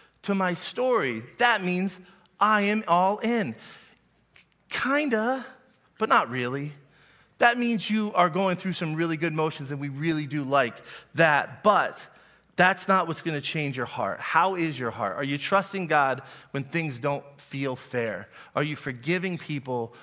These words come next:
when they hurt you? Are you being changed every single day by the life-changing, beautiful, and completely countercultural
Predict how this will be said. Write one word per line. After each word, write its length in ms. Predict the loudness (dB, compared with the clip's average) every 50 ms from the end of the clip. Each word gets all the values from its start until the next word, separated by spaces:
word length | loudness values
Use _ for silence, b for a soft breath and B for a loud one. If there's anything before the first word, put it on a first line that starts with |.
| B B B B
when 160 | -2 -2 -2
they 140 | 0 -2 -4
hurt 380 | -4 -6 -6 -6 -6 -6 -8
you? 180 | -14 -16 -16 -16 -18 -20 -20 _ _ b b b b b b b b b b b b _ _ _ _ _ _ _ 2
Are 180 | 4 4 4 4
you 180 | 2 -2 -4
being 320 | -4 -2 0 0 0 0 -2
changed 720 | -2 -4 -2 0 0 0 0 -2 -4 -6 -8 -12 -16 -14 -10
every 380 | -8 -6 -6 -6 -4 -4 -4 -4
single 500 | -4 -6 -4 -4 -2 -2 -2 -4 -6 -8
day 440 | -8 -6 -4 -2 -2 -2 -4 -10 -14 -20 _ _ _ b b b b b b b b b b _ _
by 200 | 2 4 4 4
the 160 | 2 0 -2
life-changing, 1300 | -4 -2 2 2 4 4 4 0 -4 -8 -14 -20 -18 _ -8 -4 -2 0 0 0 0 -2 -2 -2 -4 -4 -4
beautiful, 560 | -6 -6 -6 -4 -2 -2 -2 -4 -2 -2 -2
and 160 | -2 -2 -4 -6
completely 640 | -8 -10 -10 -8 -6 -6 -6 -6 -6 -8 -8 -10
countercultural 1200 | -8 -6 -2 0 0 2 0 -2 -4 -8 -10 -6 -4 -4 -4 -4 -6 -8 -6 -4 -2 -2 -2 -2